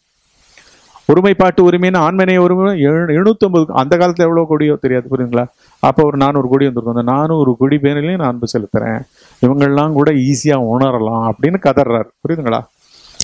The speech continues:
"இப்போது நீங்கள் இதுவரைக்கும் ஒழுக்கத்துக்கு வராமல் எவ்வளவு தான் தாழ்ந்த மனுஷர்களாக இருந்தாலும் சாலைக்கு போக கொஞ்ச தினம் இருக்கின்றது."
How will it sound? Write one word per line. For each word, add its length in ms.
"இப்போது 440
நீங்கள் 340
இதுவரைக்கும் 640
ஒழுக்கத்துக்கு 1000
வராமல் 520
எவ்வளவு 600
தான் 460
தாழ்ந்த 420
மனுஷர்களாக 840
இருந்தாலும் 800
சாலைக்கு 720
போக 360
கொஞ்ச 420
தினம் 400
இருக்கின்றது." 1040